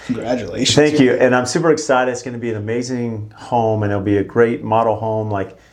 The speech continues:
Speaker 2: I kinda wanted to wait till we could do something that's really the equivalent of the stuff we build, you know,
Speaker 1: Yeah,
Speaker 2: the model home
Speaker 1: yeah,
Speaker 2: for A F T.
Speaker 1: yeah.
Speaker 2: I mean, there's, I didn't wanna go too early, but really what I'm getting at is that I was a little bit nervous about telling my employees we're building our house, right?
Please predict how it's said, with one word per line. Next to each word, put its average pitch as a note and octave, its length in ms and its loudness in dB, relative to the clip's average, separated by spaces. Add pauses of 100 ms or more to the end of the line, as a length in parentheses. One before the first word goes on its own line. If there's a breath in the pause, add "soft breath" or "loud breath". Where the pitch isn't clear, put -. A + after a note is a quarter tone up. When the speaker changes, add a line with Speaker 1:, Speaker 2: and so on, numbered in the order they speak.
(240 soft breath)
Speaker 2:
I A#2 100 2
kinda E3 260 0
wanted C3 220 0
to A2+ 60 2
wait A#2 280 0
till A#2+ 100 -6
we A2 80 -4
could G#2+ 140 -6
do A2+ 160 -2
something A2 320 -2
that's G2 180 -6
really A2+ 180 4
the G#2+ 100 0
equivalent G#2+ 440 0
of G2+ 80 -6
the F#2 80 -14
stuff - 260 -4
we C#3 140 2
build, B2 420 2
you A2 60 -4
know, G#2 120 -4
Speaker 1:
Yeah, D#3 180 2
Speaker 2:
the A#2 60 -2
model A2+ 180 0
home G2+ 100 0
Speaker 1:
yeah, - 60 -6
Speaker 2:
for A#2+ 60 2
A A#2 80 4
F A2+ 80 -2
T. C3+ 100 -2
Speaker 1:
yeah. C3+ 60 2
Speaker 2:
I C3+ 60 -2
mean, D3 100 2
there's, D3+ 340 0 (400 soft breath)
I A#2+ 40 2
didn't C3 140 2
wanna A#2 140 -2
go A2 120 4
too A#2 200 0
early, C#3+ 140 4
but - 340 -4 (1000 soft breath)
really D#3+ 240 4
what C3+ 120 2
I'm A2+ 120 -2
getting D3+ 260 2
at B2 140 2
is A#2 160 -4
that A2+ 420 0
I B2 100 4
was A#2+ 200 -2
a A#2+ 60 -2
little E3 260 2
bit C3 300 2
nervous A#2 500 -2
about G2+ 500 0
telling A2+ 240 -4
my G#2+ 140 0
employees G#2 480 0
we're G#2+ 80 -4
building G#2 340 0
our G2+ 120 0
house, F2 400 -6
right? G#2 340 0